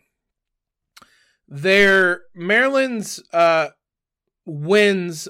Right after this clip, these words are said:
away from home this season. Uh, so your non-home wins, they have a neutral win over Saint Louis, a neutral win over Miami. That was a holiday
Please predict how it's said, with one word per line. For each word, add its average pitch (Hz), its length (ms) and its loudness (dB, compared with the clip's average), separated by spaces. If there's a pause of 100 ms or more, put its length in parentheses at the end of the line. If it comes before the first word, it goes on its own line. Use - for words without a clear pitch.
(120)
away 165 420 0
from 214 280 -4
home 156 320 -4
this 127 180 -8
season. 123 640 -14 (720)
Uh, - 220 -12 (240)
so 170 180 -10
your 175 240 -4
non-home 196 640 0
wins, 123 380 -12
they 160 200 -6
have 190 140 -2
a 175 80 -4
neutral 233 520 -4
win 214 200 0
over 190 580 0
Saint 190 340 -8
Louis, 143 520 -8 (540)
a 151 100 -10
neutral 208 560 0
win 180 440 -4
over 165 400 -6
Miami. 139 640 -10 (240)
That 151 240 -4
was 156 400 -6
a 147 240 -4
holiday 165 720 -4